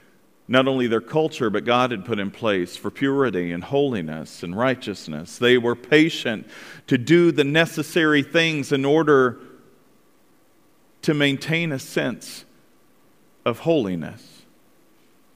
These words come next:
Not everybody in that day and age did that. That's why they had laws against those things. How long are you willing to wait in order to do the right thing? Second thing is Mary and Joseph's willingness to take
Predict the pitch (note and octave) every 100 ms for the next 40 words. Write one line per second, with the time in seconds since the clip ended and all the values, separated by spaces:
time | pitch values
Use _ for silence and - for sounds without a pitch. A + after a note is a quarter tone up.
0 | - D3+ F3+ D#3 F3+ D#3 C3 A#2+ A2+ G2+
1 | A2+ A2 G#2+ G#2+ G#2 - A2 G2 A2 C#3
2 | C#3 C#3 D3+ D3+ D3+ D3 D#3 C#3 D#3 E3+
3 | D#3+ D3 D#3+ F#3 E3+ - A2 G2+ - A2
4 | F2 F2 G2+ - - _ _ _ _ _
5 | _ _ _ _ _ _ _ _ _ _
6 | _ _ _ _ _ - D3 D#3 D3+ D3+
7 | D3+ D3 C#3 C#3 D3 C3 A2+ - - -
8 | _ _ _ _ _ - B2 B2+ C3 B2
9 | B2 B2 B2 A2 A2+ G#2+ G#2+ G2+ G2 -
10 | G#2+ E2+ - - - - - - G#3 G#3
11 | - D#3 C3+ C#3 C#3 D#3 F3+ E3+ C3 D#3+
12 | E3 E3 D3 D3 D#3+ E3 D#3 C#3+ C3 B2+
13 | - C#3+ C#3 -